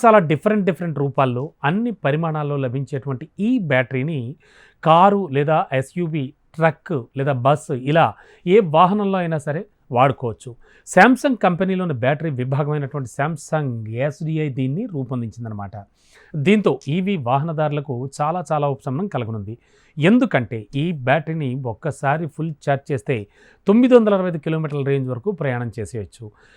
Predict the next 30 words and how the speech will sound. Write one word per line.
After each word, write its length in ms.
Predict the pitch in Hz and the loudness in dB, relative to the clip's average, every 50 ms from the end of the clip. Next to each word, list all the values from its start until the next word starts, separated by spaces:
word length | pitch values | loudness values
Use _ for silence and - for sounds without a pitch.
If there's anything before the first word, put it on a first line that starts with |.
| _ _ _ - | _ _ _ -2
అంతేనా, 380 | 127 135 135 143 202 214 220 202 | -2 2 6 8 8 8 8 6
ఛార్జింగ్ 400 | - - 156 170 175 208 220 196 | 4 4 4 4 4 2 0 0
టైమ్ 260 | - 208 214 233 226 | 2 4 4 4 2
కూడా 140 | 214 226 220 - | 0 -2 0 2
చాలా 100 | 214 202 | 2 2
తక్కువ 300 | 196 - 180 - - 208 | 2 0 -2 -2 -2 -2
తీసుకుంటోంది 500 | 175 196 160 - 180 160 135 151 139 127 | -2 -2 -4 -4 -6 -4 -4 -2 -2 -2
కదా. 160 | 117 123 120 113 | -4 -4 -4 -4
దీంతో 300 | 117 151 208 208 226 220 | -2 -2 0 0 0 0
వాహనదారులు 640 | 170 139 143 151 151 185 196 170 185 185 180 160 | 0 2 0 0 0 -2 -2 -4 -4 -4 -4 -4
ఎటువంటి 420 | 139 135 131 190 202 220 214 202 202 | -4 -4 -4 -4 -4 -4 -4 -4 -4
బెంగా 320 | 160 143 139 143 139 139 | -2 -2 -2 0 0 0
లేకుండా 480 | 135 127 113 - 139 123 131 139 147 156 - _ _ _ _ _ _ | 0 0 -2 -4 -4 -2 -2 -2 -2 -4 -8 _ _ _ _ _ _
ప్రయాణం 360 | - 147 131 135 135 175 202 - - 135 | 4 6 6 6 6 4 0 -2 -2 -2
చేయొచ్చు. 320 | 123 117 104 - - 110 | -2 -2 -4 -8 -10 -12
Samsung 580 | 104 - - 190 202 214 190 - - 196 185 165 - - | -6 -2 0 0 0 0 -2 -6 -6 -6 -6 -6 -6 -6
కంపెనీ 340 | 151 151 143 - 160 160 | -6 -6 -4 -6 -6 -6
తయారు 280 | 143 - 139 131 135 131 | -6 -4 -2 -2 -2 -4
చేసినటువంటి 760 | 120 - 135 107 135 131 110 - 135 117 113 143 123 110 113 - _ _ _ _ _ _ - | -4 -8 -10 -8 -8 -8 -8 -8 -8 -6 -6 -6 -6 -8 -10 -14 _ _ _ _ _ _ 0
ఈ 120 | 185 202 | 2 2
బ్యాటరీ 400 | 196 175 214 208 190 170 170 151 | 4 6 6 6 6 4 0 -4
కొన్ని 300 | 123 - 160 160 175 185 | -4 -2 -2 -2 -2 -4
ప్రత్యేకతలు 560 | - - 147 139 - - 151 120 127 - 139 | -4 -4 -4 -4 -2 -2 -4 -4 -2 -2 -4
ఉన్నాయి. 300 | 113 104 104 104 104 107 - _ _ _ _ _ _ - | -4 -4 -4 -6 -8 -10 -14 _ _ _ _ _ _ -2
అవేంటంటే 580 | 123 131 143 143 139 156 143 139 196 226 262 - _ _ _ _ - | 0 2 2 2 0 -2 -4 -4 -4 -6 -6 -8 _ _ _ _ 0
దీన్ని 240 | 175 233 240 247 233 | 4 4 6 6 4
కేవలం 640 | - _ - - 196 202 220 233 254 240 190 139 127 - _ _ _ _ _ _ _ _ _ - | 2 _ 4 8 10 12 12 12 10 8 6 4 0 -8 _ _ _ _ _ _ _ _ _ 6
తొమ్మిది 360 | 226 226 240 240 262 220 254 | 8 8 8 8 8 8 8
నిమిషాల్లో 400 | 233 233 202 - 208 208 202 190 | 6 6 8 8 8 8 8 6
ఫుల్ 220 | - - 170 151 | 2 0 -2 -4